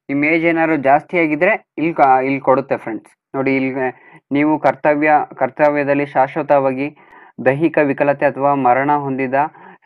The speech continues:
ಸೈನಿಕನ ಕುಟುಂಬಕ್ಕೆ ಸೇರಿರುವಿರಾ ಅಂತ ಕೇಳಿದ್ದಾರೆ. ಆ, ನಿಮ್ಗೆ ನಿಮ್ಮ ಇದು ಏನಿದೆ ಅದನ್ನ yes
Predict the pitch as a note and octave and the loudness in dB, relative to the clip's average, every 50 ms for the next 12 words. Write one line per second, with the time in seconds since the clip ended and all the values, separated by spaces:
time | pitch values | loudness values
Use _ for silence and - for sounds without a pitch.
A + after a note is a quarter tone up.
0 | C#3+ C#3 C#3 - - C#3+ D3 D#3+ D#3 D3 D3+ D3 D3+ D3 - C#3+ B2+ D3+ C#3+ C#3+ | -12 -12 -10 -6 -4 -2 0 0 0 0 -2 -4 -4 -4 -6 -6 -4 -2 -2 -2
1 | C#3 C3+ - D3 C3 C3+ C#3 C3 B2+ C3 C3 C3 B2+ C3 B2+ B2+ B2 B2 A#2+ B2 | -2 -2 -4 -6 -4 -2 -2 -2 0 0 -2 -2 -2 -4 -4 -4 -4 -4 0 0
2 | B2+ B2+ B2 B2 A#2 C#3 C#3 C#3 - B2 B2 A#2 A#2 A2+ B2+ C3 C#3 C#3 - _ | 0 0 0 -2 -4 -6 -8 -6 -6 -6 -4 -4 -6 -4 -6 -6 -8 -8 -16 _
3 | - - _ _ _ - - - C#3 C#3 C#3 C#3 C#3+ D#3 D3+ D3+ D3 D3 D3 C#3+ | -20 -20 _ _ _ -14 -10 -8 -6 -6 -6 -4 -4 -4 -4 -4 -2 0 0 0
4 | C#3+ C#3 C#3 C3 G#2+ A2 D#3 D#3 D#3+ D#3+ D#3 D3 D3 C#3 C#3 C3+ C3 C3 C3 C3 | 0 -2 -4 -8 -8 -6 -4 -4 -4 -4 -4 -4 -4 -4 -4 -4 -4 -4 -6 -8
5 | - - - - - - - - - C#3 C3+ C#3 C#3+ D3+ D#3 D#3+ D3+ C#3+ F#3 G3+ | -10 -12 -18 -20 -20 -20 -20 -16 -14 -10 -8 -6 -4 -2 -2 -2 -2 0 0 0
6 | F3 D3 C#3+ C#3+ C#3 C3+ C3 B2+ B2 A#2+ A#2 B2 B2 B2 | 0 -2 -2 -2 -2 0 2 2 2 2 0 -2 -4 -2